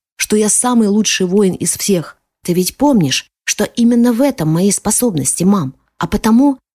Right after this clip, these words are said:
мои способности позволяют мне предвидеть атаки противника и направлять людей в нужное место. Если я буду видеть всю картину боя, то у крыс не будет ни единого шанса». «Я беспокоюсь за тебя», не стала врать я.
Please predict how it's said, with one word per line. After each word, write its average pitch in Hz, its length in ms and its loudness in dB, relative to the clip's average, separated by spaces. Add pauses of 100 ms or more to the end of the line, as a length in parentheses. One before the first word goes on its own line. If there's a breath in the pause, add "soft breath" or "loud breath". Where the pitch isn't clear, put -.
мои 226 200 2
способности 226 720 -2
позволяют 226 580 0
мне 233 140 4
предвидеть 226 560 0
атаки 202 400 -4
противника 202 680 0 (240)
и 190 80 0
направлять 226 520 0
людей 208 320 0
в 190 80 2
нужное 233 400 4
место. 233 440 0 (260)
Если 170 400 0
я 185 160 2
буду 175 220 2
видеть 170 340 -2
всю - 260 -2
картину 160 460 -2
боя, 160 420 -2 (380)
то 240 100 0
у 214 120 2
крыс - 320 0
не 202 120 2
будет 165 320 -2
ни 240 100 4
единого 262 460 2
шанса». 185 600 -4 (640)
«Я 285 100 0
беспокоюсь 175 600 0
за 151 120 -2
тебя», 143 400 -6 (360)
не 156 180 2
стала 175 360 -6
врать 147 280 -8
я. 139 220 -10